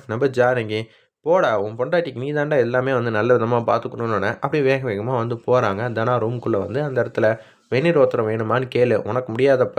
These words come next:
அவ வந்து வச்சு கொடுத்தால" அப்படின்னு சொல்லும்போது, கதிர் மாட்டுக்கு வந்து அப்படியே வந்து வராங்க. "பக்கத்துல உட்காரலாமா இல்லையான்னு தெரியலையே, இப்ப என்ன பண்றது?" அப்படின்னு சொல்லும்போது, தனா வந்து ரொமான்டிக்கா வந்து பார்க்க ஆரம்பிச்சிடுறாங்க நம்ம கதிரை.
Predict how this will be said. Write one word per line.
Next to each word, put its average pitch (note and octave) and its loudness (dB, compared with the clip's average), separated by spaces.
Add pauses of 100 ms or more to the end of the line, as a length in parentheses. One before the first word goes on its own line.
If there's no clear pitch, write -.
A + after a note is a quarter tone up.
அவ A2 0
வந்து B2 -2
வச்சு A#2+ -2
கொடுத்தால" A2+ 2
அப்படின்னு B2 -2
சொல்லும்போது, G2+ 0 (420)
கதிர் D3+ -2
மாட்டுக்கு B2+ -2
வந்து A#2 0
அப்படியே B2 0
வந்து A#2+ -2
வராங்க. A#2+ 2 (480)
"பக்கத்துல C3 2
உட்காரலாமா C3 2
இல்லையான்னு A#2+ -4
தெரியலையே, A2+ 0 (140)
இப்ப A2 -8
என்ன G#2 -2
பண்றது?" A2+ 0
அப்படின்னு A#2 -2
சொல்லும்போது, G2+ 0
தனா A2+ -2
வந்து G#2+ -2
ரொமான்டிக்கா A#2+ -2
வந்து A2+ -4
பார்க்க A2+ 0
ஆரம்பிச்சிடுறாங்க - -4
நம்ம A2+ -2
கதிரை. A2 0